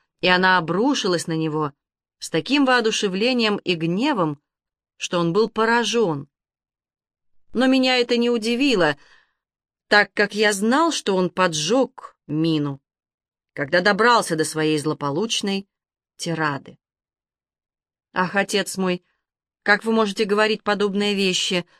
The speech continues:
Кто владеет Францией?» «Бог и король». «Не сатана?» Сатана?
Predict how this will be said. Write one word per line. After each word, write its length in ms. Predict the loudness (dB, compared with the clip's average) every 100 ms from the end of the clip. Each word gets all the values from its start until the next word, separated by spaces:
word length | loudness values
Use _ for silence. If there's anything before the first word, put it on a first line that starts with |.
| _ _ _
Кто 240 | -2 0
владеет 480 | 2 2 2 0 0
Францией?» 680 | 0 -2 0 -6 -8 -8 -10 _ _ _ _ _ _ _ _ _ _ _ _ _ -10
«Бог 460 | -6 0 2 0 -4
и 140 | -6
король». 480 | 0 0 2 -2 -4 _ _ _ _ _ _ _ _ _ _ _ _ _ _ _ -8
«Не 200 | -4 -2
сатана?» 640 | -2 -2 -2 0 0 0 -4 _ _ _ _ _ _ _ _ _ _ _ _ _ _ _ _ _ _
Сатана? 840 | -12 -4 -4 -4 -8 -4 0 0 0